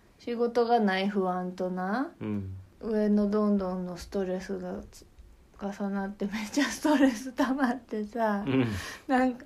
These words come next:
Speaker 1: 毎日のようにさ、マンションの管理会社に電話してさ、
Speaker 2: うん。うん。
Speaker 1: でもそれでも改善してへんよな、俺。
Speaker 2: うん。
Speaker 1: ちょっと辛いです。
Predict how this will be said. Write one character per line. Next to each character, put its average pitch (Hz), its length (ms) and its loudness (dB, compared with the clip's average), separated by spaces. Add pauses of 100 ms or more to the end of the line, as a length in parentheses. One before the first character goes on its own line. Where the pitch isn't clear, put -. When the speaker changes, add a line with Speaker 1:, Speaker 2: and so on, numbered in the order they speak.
Speaker 1:
毎 277 220 6
日 285 320 2
の 254 160 2
よ 233 220 2
う 226 40 0
に 220 240 -2
さ、 226 240 2
マ 240 200 4
ン 247 100 0
シ 262 100 -2
ョ 233 80 0
ン 220 60 -2
の 208 100 -2
管 233 300 -4
理 240 180 -2
会 269 220 -2
社 - 160 -10
に 226 260 -4 (100)
電 247 240 -4
話 151 160 -8 (520)
し 208 160 -4
て 226 180 2
さ、 214 500 -2
Speaker 2:
う - 40 -6
ん。 202 240 -4 (420)
う - 20 -8
ん。 254 40 -4
Speaker 1:
で 247 100 0
も 233 140 -4
そ 247 120 -2
れ 247 180 -2
で 247 120 -2
も 220 140 -6
改 214 300 -2
善 214 220 -2
し 208 140 -8
て 214 140 -6
へ 196 220 -2
ん - 20 -8
よ 175 120 -10
な、 180 280 -8
俺。 180 160 -10
Speaker 2:
う - 60 -10
ん。 98 440 -6 (800)
Speaker 1:
ち - 100 -14
ょ - 40 -10
っ - 40 -14
と - 180 -14
辛 - 400 -12
い - 120 -10
で - 140 -12
す。 - 200 -20